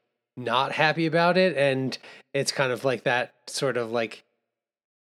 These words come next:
I feel like gatekeepy in a way that's like, "Oh no, you're getting your pop in my metal," <laughs> and, and stuff. But I, I think, like, it getting a broader appeal means that, like,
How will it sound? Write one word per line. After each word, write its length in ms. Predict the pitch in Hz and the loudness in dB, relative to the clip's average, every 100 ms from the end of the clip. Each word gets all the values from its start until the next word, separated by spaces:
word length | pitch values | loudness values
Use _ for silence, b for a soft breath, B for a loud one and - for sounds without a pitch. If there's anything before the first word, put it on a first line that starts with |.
| _ _ | _ _
I 60 | - | -10
feel 160 | - 170 | 0 2
like 160 | 135 | 2
gatekeepy 680 | 127 147 147 - 180 170 160 | 0 -2 -2 0 0 2 2
in 80 | 151 | 4
a 80 | |
way 360 | 131 135 143 151 | 4 4 4 4
that's 240 | 139 120 | 4 2
like, 200 | 147 127 | 0 2
"Oh 200 | 143 156 | 2 2
no, 440 | 151 180 175 151 120 B B | 6 6 6 6 2 B B
you're 100 | 151 | 2
getting 240 | 170 180 | 4 6
your 160 | 180 175 | 6 4
pop 360 | - 196 185 180 | 6 6 6 4
in 100 | 170 | 4
my 180 | 165 170 | 6 6
metal," 540 | 196 196 147 123 - B B B | 6 6 4 2 -4 B B B
<laughs> 1200 | 117 - - 185 - - - - - - - - - | -2 0 6 6 6 -4 -8 -12 -12 -14 -18 -8 0
and, 340 | 147 131 131 | 0 0 0
and 140 | 151 143 | -2 0
stuff. 340 | - 151 - | 2 0 0
But 340 | - 135 120 - - B B _ _ | 2 2 2 -4 -20 B B _ _
I, 340 | - 147 - - - | 0 0 0 -6 -2
I 100 | 160 | 0
think, 320 | - 180 - - - _ _ _ _ _ _ _ _ _ | 2 2 0 -10 -16 _ _ _ _ _ _ _ _ _
like, 340 | 165 151 - - | 0 0 -6 0
it 220 | 190 143 | 2 4
getting 320 | 196 196 185 | 4 6 6
a 80 | 160 | 4
broader 400 | 143 160 147 135 | 6 4 4 2
appeal 520 | 123 - 202 170 147 | -2 0 4 6 4
means 360 | 131 147 147 135 | 2 2 2 2
that, 160 | 160 | 0
like, 340 | 147 147 135 | 2 0 -2